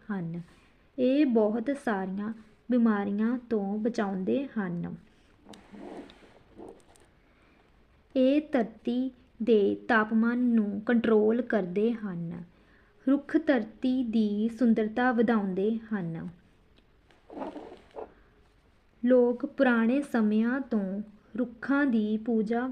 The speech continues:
ਕਰਦੇ ਆ ਰਹੇ ਹਨ। ਜੇਕਰ ਅਸੀਂ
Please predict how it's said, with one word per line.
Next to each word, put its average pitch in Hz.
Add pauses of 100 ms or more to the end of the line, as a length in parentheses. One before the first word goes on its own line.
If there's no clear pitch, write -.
ਕਰਦੇ 220
ਆ 220 (240)
ਰਹੇ 214 (200)
ਹਨ। 170 (3250)
ਜੇਕਰ 269
ਅਸੀਂ 220